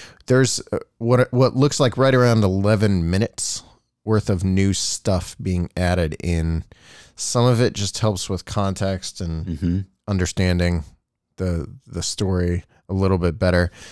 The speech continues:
Speaker 1: There's a better setup for, like, Bill Brand. There's a better setup for Paul Bartholomew and, and personalizes them a little bit more.
Speaker 2: Mm-hmm.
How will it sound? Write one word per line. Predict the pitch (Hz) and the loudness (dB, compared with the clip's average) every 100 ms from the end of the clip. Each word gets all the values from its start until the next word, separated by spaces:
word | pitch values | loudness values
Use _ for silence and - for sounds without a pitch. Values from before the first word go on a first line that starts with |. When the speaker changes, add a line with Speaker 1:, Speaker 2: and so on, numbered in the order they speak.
| - | -6
Speaker 1:
There's | 110 101 | -2 0
a | 101 | 0
better | 107 104 92 | 0 0 0
setup | - - 95 90 - | -2 -2 0 -2 -6
for, | - | -6
like, | 85 85 | -4 -4
Bill | - 90 | -4 -6
Brand. | 82 104 110 104 101 98 87 | -4 -2 0 2 2 0 -2
There's | 110 101 | -2 -4
a | 87 | -4
better | 92 87 | -6 -6
setup | 85 82 85 - | -6 -6 -6 -10
for | - 85 | -10 -12
Paul | - 90 85 | -8 -6 -6
Bartholomew | 85 85 - 85 87 87 85 82 | -6 -6 -6 -4 -4 -4 -4 -6
and, | 82 - | -8 -6
and | 82 80 | -6 -8
personalizes | - 92 - 90 85 82 85 85 82 | -8 -6 -6 -6 -6 -6 -8 -8 -6
them | 82 | -6
a | 82 | -6
little | 85 82 | -6 -8
bit | 80 - | -8 -8
more. | 87 82 87 | -6 -2 0
Speaker 2:
Mm-hmm. | 92 | 0